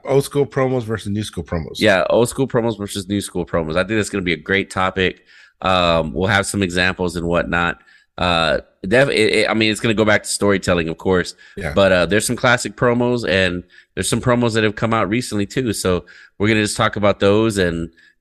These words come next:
Speaker 2: maybe even talk about some of our favorite ones over the, over the years. But, uh,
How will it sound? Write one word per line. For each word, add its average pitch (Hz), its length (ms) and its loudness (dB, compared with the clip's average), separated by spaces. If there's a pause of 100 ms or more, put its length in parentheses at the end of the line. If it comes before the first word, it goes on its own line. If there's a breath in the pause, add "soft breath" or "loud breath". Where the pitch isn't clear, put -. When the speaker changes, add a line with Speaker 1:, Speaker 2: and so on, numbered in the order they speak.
Speaker 2:
maybe 101 200 2
even 98 140 0
talk 101 200 0
about 95 140 0
some 98 180 -4
of 90 60 0
our 87 100 0
favorite 113 320 0
ones 98 260 -2
over 85 160 0
the, 85 140 -6
over 87 200 -2
the 85 120 0
years. 87 340 -2 (340 loud breath)
But, 113 300 4
uh, 95 380 4